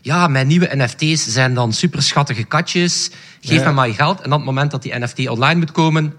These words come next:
Speaker 1: bye, dan zijn ze verdwenen, hebben ze vijf miljoen opgestreken, weg met de Noordzon. En dan merk je pers-, dat die mooie technologie, wat bij ze kan zijn, eigenlijk ook binnen de kortste keren, eh, ja.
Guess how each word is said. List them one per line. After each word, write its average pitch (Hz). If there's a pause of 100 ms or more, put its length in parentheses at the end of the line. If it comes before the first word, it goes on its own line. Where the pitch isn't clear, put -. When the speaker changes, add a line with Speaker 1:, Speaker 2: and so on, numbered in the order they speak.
(120)
Speaker 1:
bye, 123
dan 120
zijn 120
ze 107
verdwenen, 127
hebben 120
ze 113
vijf 123
miljoen 131
opgestreken, 120 (640)
weg 113
met 120
de -
Noordzon. 135
En 123
dan 120
merk 135
je -
pers-, -
dat 120
die 110
mooie 143
technologie, 127
wat 110
bij 107
ze 98
kan 101
zijn, 160 (720)
eigenlijk 113
ook 110
binnen 117
de 113
kortste -
keren, 107
eh, 101 (720)
ja. -